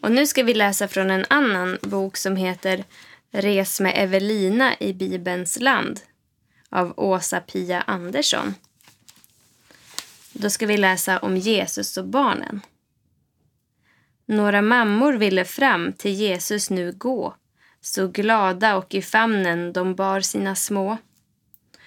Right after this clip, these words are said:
De ville att Jesus skulle röra vid dem, men lärjungarna sa stopp.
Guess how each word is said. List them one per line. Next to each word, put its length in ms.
De 220
ville 380
att 160
Jesus 640
skulle 360
röra 420
vid 160
dem, 320
men 220
lärjungarna 640
sa 180
stopp. 540